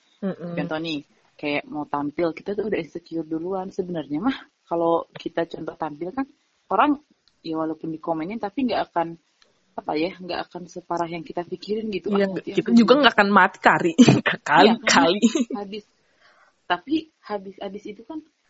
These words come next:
Speaker 2: nggak mungkin lah kita mati atau dibunuh atau jadi sakit atau apa gitu kan.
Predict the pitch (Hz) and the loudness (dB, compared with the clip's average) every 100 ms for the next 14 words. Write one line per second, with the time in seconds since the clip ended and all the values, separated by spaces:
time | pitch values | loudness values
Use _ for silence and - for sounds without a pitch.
0 | _ _ 202 208 214 233 233 285 294 220 | _ _ -6 -6 -4 -6 -6 -4 -4 -4
1 | - 180 160 - 156 160 - 147 - 165 | -12 -10 -10 -8 -6 -6 -6 -8 -6 -10
2 | 151 170 180 175 170 160 165 175 160 165 | -8 -10 -10 -8 -6 -4 -6 -8 -16 -16
3 | _ - - 175 160 160 180 175 147 143 | _ -20 -16 -12 -12 -10 -10 -8 -10 -12
4 | 151 | -14